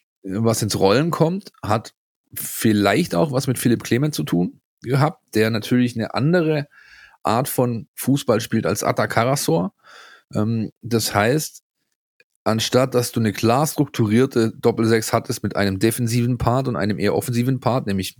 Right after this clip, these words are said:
defensiv Atta, offensiv, äh, der neue Kapitän Wataru Endo, waren's eben plötzlich zwei Offensive. Ja, da kam einfach mächtig, mächtig Druck aus der Mitte, aus, aus dem Maschinenraum. Und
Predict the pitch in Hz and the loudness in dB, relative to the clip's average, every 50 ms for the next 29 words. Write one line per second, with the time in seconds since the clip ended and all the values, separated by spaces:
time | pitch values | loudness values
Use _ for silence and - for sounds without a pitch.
0 | _ _ _ - 101 - 107 98 101 98 98 - - 104 104 - 123 117 120 - | _ _ _ 0 0 0 0 -2 0 -2 0 2 0 0 2 2 0 -2 -2 -4
1 | - - 104 - - 110 98 101 104 107 104 - - - - 85 95 87 80 71 | -4 -4 -4 -2 -2 -4 -2 0 0 0 0 -2 -6 -12 -8 -8 -6 -6 -6 -8
2 | 67 - - - 101 98 101 98 98 95 95 95 95 - 113 98 98 95 - - | -10 -14 -4 -2 0 2 2 2 2 2 2 0 0 0 -2 -2 -2 -4 -2 -2
3 | 104 101 101 95 82 - - 101 98 98 98 - 78 101 113 120 131 143 - _ | -2 0 0 0 -2 0 0 0 0 0 0 -2 -2 -2 0 0 -2 -2 -4 _
4 | - - - - - - - - _ _ _ _ - 98 107 120 135 - - 123 | -20 -20 -20 -20 -20 -20 -20 -20 _ _ _ _ 0 0 0 2 0 0 2 2
5 | 123 120 117 110 120 120 - - 113 - - - 113 120 101 120 - - 92 85 | 2 2 2 0 0 0 0 -2 -6 -4 0 0 0 2 2 0 -2 -4 -6 -4
6 | 92 92 92 90 92 95 - _ _ _ _ _ _ _ _ _ _ - - - | -2 0 0 0 -2 -2 -6 _ _ _ _ _ _ _ _ _ _ -20 -20 -20
7 | - - - _ _ _ - 95 98 113 139 - - 101 92 95 - - 113 123 | -20 -20 -20 _ _ _ 0 2 2 2 2 -2 -4 -2 -2 -2 0 0 -2 -2
8 | 120 - 117 113 - 120 104 107 101 104 117 127 131 139 - - - 131 - 120 | 0 -4 -6 -4 -4 -4 -2 -2 0 0 0 0 0 -2 -2 -2 -4 -2 0 0
9 | 123 123 135 - - 113 - - - 101 123 151 - - 120 139 - - 151 135 | 0 0 0 0 -2 -4 -2 -2 2 2 2 2 2 0 -2 -2 0 0 0 0
10 | 143 135 139 - 147 131 113 113 - - 117 101 104 113 110 117 113 117 110 - | 0 0 0 0 0 0 0 -2 -2 -2 -2 0 0 0 0 0 0 0 0 0
11 | - 143 143 147 139 123 131 139 160 170 180 - _ _ _ _ _ - - - | 0 2 2 2 2 2 0 0 0 -2 -6 -8 _ _ _ _ _ -20 -20 -20
12 | - - - - - _ _ _ - _ - 107 110 107 117 143 | -20 -20 -20 -20 -20 _ _ _ -8 _ -2 0 0 -2 -6 -10